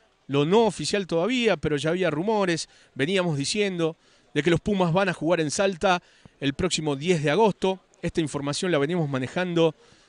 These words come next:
desde el año pasado, a fines de año pasado. Todavía no se ha hecho oficial, si bien existe la gran posibilidad, y a todos nosotros nos entusiasma,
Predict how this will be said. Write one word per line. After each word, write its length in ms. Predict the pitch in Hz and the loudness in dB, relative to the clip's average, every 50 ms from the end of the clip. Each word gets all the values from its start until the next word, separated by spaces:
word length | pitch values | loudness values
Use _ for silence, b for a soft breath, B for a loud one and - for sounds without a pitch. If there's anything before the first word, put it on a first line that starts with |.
| b b b b | b b b b
desde 440 | 143 151 147 143 147 147 147 156 143 | -4 -2 0 2 2 0 0 0 0
el 100 | 143 165 | 2 2
año 180 | 196 196 175 | 2 2 0
pasado, 600 | - - 127 - - 247 226 208 180 170 165 143 | -2 -4 -4 0 2 2 2 2 2 0 0 -2
a 80 | 120 - | -4 -4
fines 320 | - 254 240 180 147 127 | -2 -2 0 0 0 -2
de 80 | 120 127 | -2 -2
año 160 | 135 131 117 | -2 -4 -4
pasado. 560 | - 127 131 - 196 180 165 160 156 165 - b b b b b b b b b | -4 -6 -4 -2 -2 0 0 2 0 0 -2 b b b b b b b b b
Todavía 340 | 160 170 196 247 277 254 | 0 0 0 2 0 0
no 140 | 233 233 214 | 0 -2 -2
se 140 | - - 208 | -2 -2 0
ha 40 | 214 | -2
hecho 220 | 202 160 - 180 | -2 -2 -2 -2
oficial, 640 | 170 156 - 156 - - - 208 170 147 131 123 - b b b b b b b b | -2 -2 -4 -4 -2 0 2 2 2 2 0 -2 -6 b b b b b b b b
si 160 | - - 175 | -8 -6 -2
bien 340 | 175 202 196 190 190 190 - | 0 2 2 2 2 0 -4
existe 400 | 160 135 - - 185 - - 156 | -8 -6 -4 -6 -6 -4 -2 -2
la 60 | 147 | 0
gran 220 | 151 170 180 175 147 | 0 0 -2 -2 -4
posibilidad, 600 | 160 143 - 135 131 147 180 208 214 190 175 160 | -6 -6 -6 -6 -4 0 2 2 4 4 2 2
y 100 | 139 131 | 0 -2
a 40 | 123 | -4
todos 440 | - 160 160 147 - - - - - | -2 -2 -2 -2 -2 -4 -8 -10 -8
nosotros 400 | 123 117 - 156 151 - 151 131 | -8 -4 -2 -2 -2 -2 -4 -6
nos 160 | 123 113 - | -6 -4 -6
entusiasma, 720 | 135 120 - 131 - - 202 185 175 180 175 170 175 175 | -6 -6 -6 -4 0 2 2 2 2 0 0 0 -2 -2